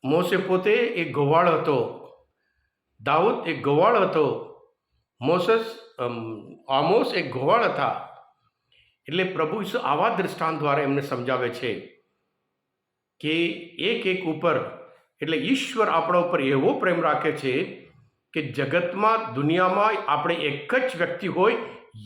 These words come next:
એવી રીતે આપણા ઉપર પ્રેમ રાખે છે, બીજા કોઈ નહીં. એટલે પ્રભુ એ, એ જ વાત કરે છે, એક જણ ભૂલું પડે, ઈરાદાપૂર્વક નીકળી જાય, પાપના લીધે ગેરમાર્ગે જાય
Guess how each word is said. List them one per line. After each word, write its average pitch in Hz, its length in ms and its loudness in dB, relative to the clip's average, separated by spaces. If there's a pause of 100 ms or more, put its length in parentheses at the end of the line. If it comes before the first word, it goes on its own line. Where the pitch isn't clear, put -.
એવી 175 320 2
રીતે 190 320 0
આપણા 170 240 0
ઉપર 151 240 -2
પ્રેમ 135 280 -2
રાખે 117 240 -4
છે, - 320 -18 (1800)
બીજા 147 300 -2
કોઈ 175 300 0
નહીં. 139 280 2 (1500)
એટલે 139 160 -2
પ્રભુ 135 400 -4
એ, 190 120 4
એ 160 220 -2
જ 143 60 -8
વાત 143 260 -2
કરે 143 160 0
છે, 147 140 -4 (200)
એક 175 340 -4
જણ 165 300 2 (460)
ભૂલું 170 340 0
પડે, 143 440 0 (720)
ઈરાદાપૂર્વક 180 640 2
નીકળી 151 300 0
જાય, 135 240 0
પાપના 220 680 0
લીધે 160 400 0 (1000)
ગેરમાર્ગે 175 720 2
જાય 131 300 0